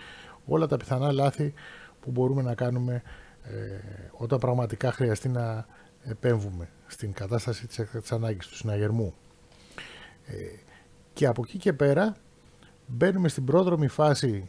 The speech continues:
ή στο βραχυχρόνιο προκαταστροφικό στάδιο, όπου, όπως είπαμε, για κάποια φαινόμενα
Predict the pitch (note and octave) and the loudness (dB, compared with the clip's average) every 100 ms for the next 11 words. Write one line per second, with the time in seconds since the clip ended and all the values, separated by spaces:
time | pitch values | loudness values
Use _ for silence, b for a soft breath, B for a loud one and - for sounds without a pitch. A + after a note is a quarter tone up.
0 | E3 C#3 - C#3 B2+ - - D#3 D3+ C3+ | -4 -2 -2 0 0 -2 0 2 4 2
1 | A2+ A#2 A#2 A2 - G#2+ - C#3 C3 A#2+ | 0 -2 -2 -4 -6 -8 -4 -2 0 2
2 | A2 G#2+ F3 G#3 - B B B - B2+ | 2 2 0 -2 -6 B B B -4 -2
3 | B2 E3 D#3+ - D#3 C#3+ C3 B2 D3 - | 0 0 0 0 0 0 0 0 0 0
4 | B2+ A#2+ B2+ C3 B2+ A2+ | 0 0 0 0 0 -2